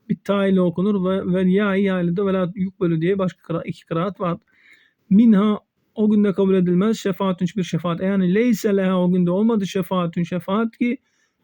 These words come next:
onun için, o nefis için neyse olmadı. Leha, o nefis için şefaatün, hiçbir şefaat ki,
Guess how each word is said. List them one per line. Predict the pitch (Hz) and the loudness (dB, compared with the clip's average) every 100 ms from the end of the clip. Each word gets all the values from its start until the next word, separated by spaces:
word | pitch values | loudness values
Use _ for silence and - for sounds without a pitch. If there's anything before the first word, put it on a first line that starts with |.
| _ - | _ -2
onun | 175 180 | 2 2
için, | 170 180 | 2 0
o | 180 175 | 0 2
nefis | 175 170 170 | 2 0 -4
için | - 175 | 0 0
neyse | 214 202 | 2 0
olmadı. | 196 185 175 170 | 0 2 2 0
Leha, | 180 | 0
o | 175 | 2
nefis | 180 170 170 | 0 0 -6
için | - 185 | -2 -2
şefaatün, | 170 180 170 190 180 175 | 0 -2 -2 -2 0 0
hiçbir | 170 - - 208 | 0 -2 0 2
şefaat | 170 175 185 226 226 | 2 0 -2 -2 -2
ki, | 254 247 | -2 -4